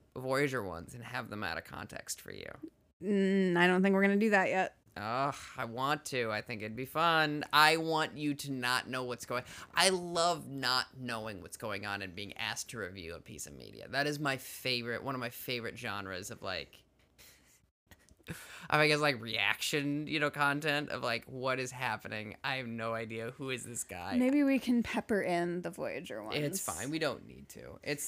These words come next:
Speaker 1: st-, we're
Speaker 2: We'll,
Speaker 1: already
Speaker 2: we'll
Speaker 1: doing four of these. How longer this is sustainable,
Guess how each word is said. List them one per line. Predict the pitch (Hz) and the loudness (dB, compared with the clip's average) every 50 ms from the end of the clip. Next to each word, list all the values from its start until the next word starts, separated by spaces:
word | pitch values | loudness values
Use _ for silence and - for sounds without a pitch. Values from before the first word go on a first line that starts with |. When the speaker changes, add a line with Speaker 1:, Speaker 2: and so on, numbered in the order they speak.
| - - - | -6 -4 -4
Speaker 1:
st-, | - - - - - - _ - - - - 151 160 | -2 -2 -4 -4 -8 -14 _ -14 -12 -10 -8 -8 -4
we're | 165 170 202 196 180 | 2 4 6 6 6
Speaker 2:
We'll, | 139 170 | 6 6
Speaker 1:
already | 185 185 196 190 180 | 6 6 8 8 6
Speaker 2:
we'll | 170 - | 6 6
Speaker 1:
doing | 165 160 156 151 147 143 143 135 131 123 - | 6 4 4 4 4 4 2 0 0 -4 -6
four | - - - - - - 139 139 139 127 | -8 -8 -8 -4 -2 0 2 4 4 2
of | 120 113 107 | 2 0 -4
these. | 107 113 110 107 107 107 98 92 - - - - _ _ _ _ _ _ _ _ _ _ _ _ _ _ _ _ _ _ - | -4 -4 -4 -4 -4 -4 -4 -4 -4 -4 -4 -8 _ _ _ _ _ _ _ _ _ _ _ _ _ _ _ _ _ _ -12
How | - - - 135 135 | -4 4 6 6 6
longer | 135 139 131 131 135 131 127 127 | 6 4 2 2 0 0 -2 -2
this | 117 117 123 - - | -2 -2 -2 -2 0
is | 117 110 | 2 2
sustainable, | - - - 104 - - 127 113 104 101 107 101 98 101 95 90 85 85 87 92 - | 2 2 2 0 0 0 2 2 2 0 -2 -2 -4 -4 -4 -4 -4 -4 -6 -8 -10